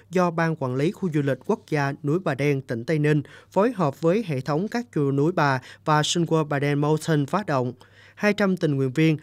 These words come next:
là những Phật tử, cán bộ, nhân viên khu du lịch, các thầy sứ cùng nhau làm sạch các khuôn viên chùa Bà, chân núi. Làm việc nhỏ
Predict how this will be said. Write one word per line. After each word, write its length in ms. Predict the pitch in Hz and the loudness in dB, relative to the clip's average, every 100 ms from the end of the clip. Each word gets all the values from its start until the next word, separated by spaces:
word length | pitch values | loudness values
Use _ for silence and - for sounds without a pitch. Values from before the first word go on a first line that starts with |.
| - - | -6 0
là 100 | 170 | 2
những 320 | 156 147 240 | 4 2 0
Phật 260 | 180 139 | -2 -2
tử, 300 | 147 131 180 - | 0 2 0 0
cán 260 | 170 196 226 | -2 0 0
bộ, 320 | 160 127 - | 0 0 -2
nhân 200 | 170 151 | -2 0
viên 200 | 156 147 | 0 0
khu 140 | 165 | -2
du 100 | 151 | 0
lịch, 180 | 151 143 147 - - | 2 0 -2 -20 -4
các 120 | 247 | 0
thầy 120 | 165 | 0
sứ 300 | 139 160 175 233 | 0 2 0 0
cùng 220 | 170 143 | -2 0
nhau 260 | 160 160 | 2 0
làm 240 | 160 151 135 | 0 -2 -2
sạch 300 | - 139 - | -2 -2 -4
các 160 | 208 | -6
khuôn 160 | - 170 | -4 -2
viên 260 | 160 151 139 | 0 0 0
chùa 160 | 151 | -2
Bà, 300 | 131 139 135 120 | 0 0 0 -4
chân 180 | - 143 | -4 0
núi. 300 | 139 151 269 - - - - - - | 2 2 0 -6 -20 -20 -20 -12 0
Làm 220 | 170 143 | 0 2
việc 200 | 151 147 | -2 -2
nhỏ 280 | 135 131 | -2 -2